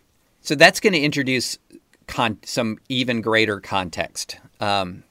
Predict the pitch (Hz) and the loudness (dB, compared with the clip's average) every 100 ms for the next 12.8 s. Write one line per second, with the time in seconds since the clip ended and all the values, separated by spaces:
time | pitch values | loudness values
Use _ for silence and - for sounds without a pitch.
0 | _ - 139 117 117 113 123 120 120 113 | _ -4 0 2 0 0 0 2 0 0
1 | 104 104 110 - 110 107 98 104 98 - | -2 0 -2 0 -2 -2 -4 -6 -4 -4
2 | 98 - 98 92 110 101 95 101 95 92 | -4 -4 -8 -8 -6 -6 -4 -6 -6 -10
3 | 87 104 101 92 92 - 90 104 110 110 | -6 -2 -2 -4 -8 -6 -6 -2 0 0
4 | 110 110 - - - - 113 113 113 117 | -4 -10 -20 -20 -20 -10 -2 0 0 -2
5 | 113 123 117 110 104 104 - - 101 98 | -4 -2 0 0 -2 -4 -4 -2 -2 -4
6 | - - 117 - - 123 127 104 95 - | -8 -12 -12 -10 0 2 2 0 -4 -6
7 | - 120 123 117 127 113 - - 110 107 | -6 -2 -2 -2 -2 -2 -6 -8 -6 -6
8 | 95 107 - - - 90 82 - - - | -4 -6 -6 -16 -12 -12 -10 -12 -12 -16
9 | - - - - - 113 110 113 143 165 | -20 -20 -20 -20 -16 -8 -6 -2 0 0
10 | 139 123 - 117 107 - 101 107 127 - | -2 -4 -2 -4 -6 -8 -8 -2 -2 -2
11 | 110 104 95 98 90 98 117 131 139 113 | -2 -2 -6 -8 -10 0 4 4 2 0
12 | 107 104 - 127 98 80 - | -4 -6 0 0 0 -4 -12